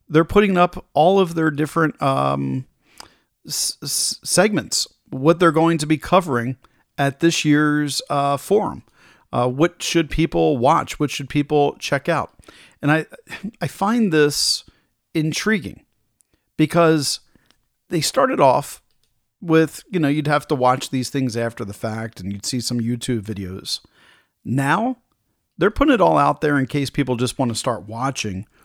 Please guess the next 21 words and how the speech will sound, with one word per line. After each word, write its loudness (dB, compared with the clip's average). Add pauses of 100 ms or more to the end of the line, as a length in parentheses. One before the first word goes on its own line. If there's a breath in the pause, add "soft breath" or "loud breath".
(140 soft breath)
what's 2
going 4
on. -2
They're -8
putting 2
the -2
entire -2
program -2 (340)
online. 4 (600 soft breath)
And -4
so 2
I 0
wanted 2
to 0
look 0
at -6
the -8
program 2
with -4
you -6
today -12